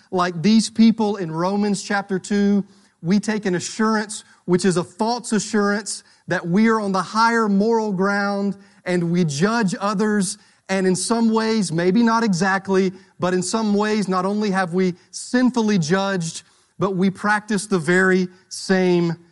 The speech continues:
things. If we are honest about our own sin and if we repent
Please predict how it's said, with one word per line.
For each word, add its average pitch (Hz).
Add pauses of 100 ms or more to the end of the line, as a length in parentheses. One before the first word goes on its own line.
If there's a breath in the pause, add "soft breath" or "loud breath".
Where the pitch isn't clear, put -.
(220 soft breath)
things. 143 (2250)
If 139
we 165
are 160
honest 180
about 160
our 160
own 170
sin 170
and 139
if 135
we 156
repent 185